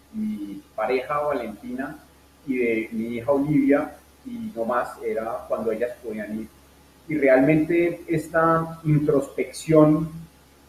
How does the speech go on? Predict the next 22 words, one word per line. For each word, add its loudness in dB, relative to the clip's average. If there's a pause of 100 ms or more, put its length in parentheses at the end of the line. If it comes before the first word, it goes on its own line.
(160)
fue 6
el 0
arranque 4 (960)
de 0 (340)
toda 10
esta, 2 (380)
eh, 2
situación 0
que -2
estoy -4
viviendo -2
hoy 0
en 0
día 0
nueva, 2 (580)
y -6
realmente 2
ha 6
sido -6
la 2
posibilidad -2
de -2